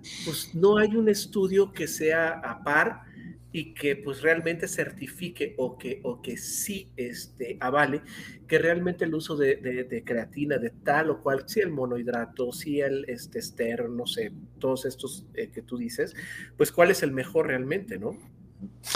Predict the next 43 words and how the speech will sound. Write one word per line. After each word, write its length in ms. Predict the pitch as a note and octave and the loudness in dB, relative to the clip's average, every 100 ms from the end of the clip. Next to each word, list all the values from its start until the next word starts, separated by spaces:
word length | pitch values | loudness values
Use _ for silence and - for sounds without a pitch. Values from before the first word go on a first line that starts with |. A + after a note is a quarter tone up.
| - | 6
Y 60 | D3+ | 6
aquí 200 | - G3+ | 6 8
va, 120 | A#3 A#3 D#3 | 8 8 6
va 140 | E3 | 6
algo 200 | E3 F3+ | 8 8
muy 180 | - F3 | 8 6
importante, 560 | F#3 D3+ - - G#2 E3 | 0 -4 4 6 8 4
<clears throat> 40 | |
perdón, 280 | - A#2+ C3+ - - - - - - - - - - | 0 -4 -4 -4 -14 -20 -20 -20 -20 -20 -20 -20 -2
porque 500 | F3 - - E3 D#3 - - - - - | 0 0 0 0 0 -6 -16 -20 -20 -14
si 220 | - - | -2 0
bien 200 | F3 A#3+ | 4 4
tú 120 | C4 C4+ | 4 10
decías 480 | G#3+ - E3+ C3 - | 10 10 6 6 4
que 100 | D#3+ | -2
si 140 | F3+ | -4
tú 140 | - | 6
no 80 | A3+ | 6
haces 240 | A3+ A#3 F#3 | 8 6 4
ejercicio 580 | D#3+ D3+ - G#3+ - B2 | 0 0 0 -2 0 0
y 80 | |
estás 300 | A#2+ - E3+ | 0 0 -2
tomando 420 | - F3 D#3 D#3+ D#3 | 0 0 0 0 -2
creatina, 760 | D#3 C#3 C3+ F3 D#3+ G#2+ G#2 - - - - - | 0 0 -2 -4 -4 -4 -8 -14 -18 -18 -20 -4
este, 360 | D#3 C3 - D3 | -2 -2 -2 -4
pues, 240 | - C#3+ | -2 -6
puede 320 | - A3+ A#3+ | 8 10 10
no 160 | G#3+ G3+ | 8 6
funcionar, 1000 | G3+ A#3 G3+ - E3+ D#3 D3+ D#3 D#3+ - - - - - | 2 -2 -2 -2 -2 0 4 4 2 -4 -16 -20 -20 0
o 60 | E3 | 2
más 180 | E3+ F3 | 4 4
bien 160 | F#3 E3+ | 4 4
no 80 | D3 | 0
funciona 720 | - F3 - D#3 C#3 C3 F#3+ - | -2 -4 0 0 2 0 -4 -4
y 80 | |
nada 160 | C3+ C3+ | -2 0
más 100 | C#3 | 0
va 40 | C#3+ | 0
a 40 | |
estar 240 | - C#3 | 0 -2
botando 440 | - A#2+ C#3 C3 C3+ | -2 -4 -4 -4 -6
tu 120 | - | -4
lana. 380 | D#3+ C#3+ B2 | 0 2 0